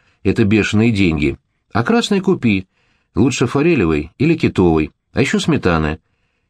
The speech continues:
Не меньше двадцати процентов жирности. Понял? Давай, давай, рыжая, займись блинами. Да. А водка есть? Есть. Засунь её в морозилку. Да. И пока тесто подходить будет,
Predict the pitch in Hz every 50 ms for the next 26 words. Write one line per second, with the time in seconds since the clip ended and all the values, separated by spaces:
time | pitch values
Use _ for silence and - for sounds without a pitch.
0 | _ - 98 104 110 113 117 131 139 123 - 127 123 123 120 - - 123 117 120
1 | 117 113 - 123 117 110 139 135 113 110 95 85 85 80 78 - 82 80 80 -
2 | _ _ _ _ _ _ _ _ _ _ _ _ _ _ _ _ _ _ - -
3 | 175 202 185 110 78 71 _ _ _ _ _ _ _ _ - - - 82 107 113
4 | 113 101 80 69 92 113 131 139 135 104 90 101 113 92 78 78 80 71 69 -
5 | _ _ - - 117 160 165 156 113 90 80 80 110 120 120 101 80 76 69 65
6 | - _ _ _ _ - 80 85 80 65 65 - _ _ - 98 113 107 98 82
7 | - - 85 101 143 175 170 - - _ _ _ _ _ - - 78 - - 73
8 | - - - - - _ _ _ _ _ _ _ _ _ _ _ _ _ _ -
9 | 80 92 107 - - 147 139 139 135 127 131 135 139 139 135 139 160 180 170 -
10 | - 73 69 - _ _ _ _ _ _ - - 82 98 87 69 - _ _ _
11 | _ - - 107 104 - 123 117 - 123 113 - 139 113 - - 110 90 - 110
12 | - - 143 135 160 196 170 110 87 90 80 80 - -